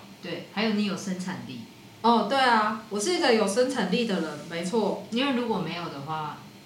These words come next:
Speaker 1: 应该就真的拜拜了。
Speaker 2: 哦，如果没有的话，你就可能还是不要
Speaker 1: 嗯，还是要乖一点。
Speaker 2: 嗯，
Speaker 1: 对啊。
Speaker 2: 对啊。
Speaker 1: 就是这样。
Speaker 2: 没错。
Speaker 1: 要是，对。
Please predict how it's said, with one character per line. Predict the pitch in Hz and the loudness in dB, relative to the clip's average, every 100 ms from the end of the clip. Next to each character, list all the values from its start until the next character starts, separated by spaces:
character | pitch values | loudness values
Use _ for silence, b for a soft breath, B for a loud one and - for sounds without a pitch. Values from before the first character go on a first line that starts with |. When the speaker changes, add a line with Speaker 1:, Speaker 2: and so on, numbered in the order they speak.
| - - - - - | -20 -20 -20 -16 -8
Speaker 1:
应 | 269 | -2
该 | 262 262 | -2 0
就 | 262 214 | -2 -2
真 | 202 | -2
的 | 202 | -2
拜 | 180 156 | -2 -4
拜 | 147 | -4
了。 | 120 123 - - - - - | -8 -10 -14 -16 -18 -16 -4
Speaker 2:
哦， | 285 285 | -2 0
如 | 233 311 | 0 2
果 | 403 311 | 2 2
没 | 254 | 2
有 | 269 233 | 2 2
的 | 202 | 0
话， | 226 233 | 2 2
你 | 196 175 | 2 0
就 | 226 | -2
可 | 233 190 | -2 -6
能 | 156 151 - - | -6 -10 -12 -12
还 | 180 | -10
是 | 190 196 | -6 -4
不 | |
要 | 185 185 190 - - 208 | 0 2 0 -2 -10 -2
Speaker 1:
嗯， | 208 185 - - | 2 2 2 -2
还 | 202 | -4
是 | 220 | 0
要 | 233 220 185 185 - | 2 2 0 -6 -6
乖 | 175 | -4
一 | 175 185 | -4 -4
点。 | 165 - - - - | -6 -8 -14 -18 -6
Speaker 2:
嗯， | 202 202 175 - - | 0 2 0 -2 -10
Speaker 1:
对 | 156 | -8
啊。 | 151 | -2
Speaker 2:
对 | 185 | 0
啊。 | 175 160 165 - - | 2 0 -6 -12 -10
Speaker 1:
就 | 180 | -6
是 | |
这 | 185 | -2
样。 | 185 - - | -2 -4 -8
Speaker 2:
没 | 175 185 | -4 -2
错。 | 220 180 - - - | 2 0 0 -8 -6
Speaker 1:
要 | 190 190 | -2 0
是， | 185 - - - - - | 0 -4 -8 -12 -20 -18
对。 | - | -14